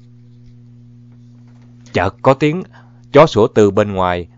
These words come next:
pha lẫn với tiếng chó sủa còn có tiếng người la hét. Ồn ào náo động đến độ bàn ghế trong nhà rung rinh, ly tách trên bàn khua rang rãng. Tiếp theo đó, có tiếng ơi ới hớt hải của một anh thanh niên nào đó vọng vào.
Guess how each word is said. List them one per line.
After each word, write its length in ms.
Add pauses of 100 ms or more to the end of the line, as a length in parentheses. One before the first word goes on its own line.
pha 200
lẫn 280
với 140
tiếng 260
chó 160
sủa 240 (140)
còn 220
có 140
tiếng 260
người 220
la 200
hét. 280 (720)
Ồn 280
ào 240
náo 200
động 280
đến 180
độ 180
bàn 260
ghế 180 (100)
trong 180
nhà 180
rung 240
rinh, 260 (160)
ly 220
tách 200 (160)
trên 200
bàn 240
khua 300
rang 260
rãng. 340 (360)
Tiếp 240
theo 160
đó, 260 (220)
có 140
tiếng 380
ơi 220
ới 180
hớt 220
hải 180
của 180
một 220
anh 180
thanh 280
niên 220
nào 160
đó 180
vọng 240
vào. 380